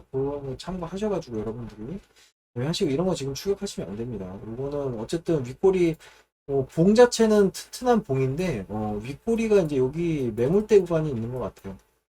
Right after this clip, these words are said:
제가 봤을 때는 여기에 이제, 어, 매물 구간이라, 어, 여기를 이제 돌파하지는 못하고,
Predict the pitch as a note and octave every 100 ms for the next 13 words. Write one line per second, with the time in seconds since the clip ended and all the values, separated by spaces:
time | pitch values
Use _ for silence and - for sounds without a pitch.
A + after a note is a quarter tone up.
0 | _ _ - C3+ D#3 E3 E3 D3 A#2 A2+
1 | C#3+ C3+ A2+ A2+ A2+ G#2+ _ _ _ _
2 | _ - A2 G#2 A#2+ D3+ C3+ B2 C3 A#2+
3 | A2+ A2+ G2 - G#2 G2+ G2+ A2+ C3 D3
4 | C3 A#2 - B2+ - D3 D#3+ D#3+ D#3+ F#3+
5 | A3 - A#2+ - A#2+ D#3 D3+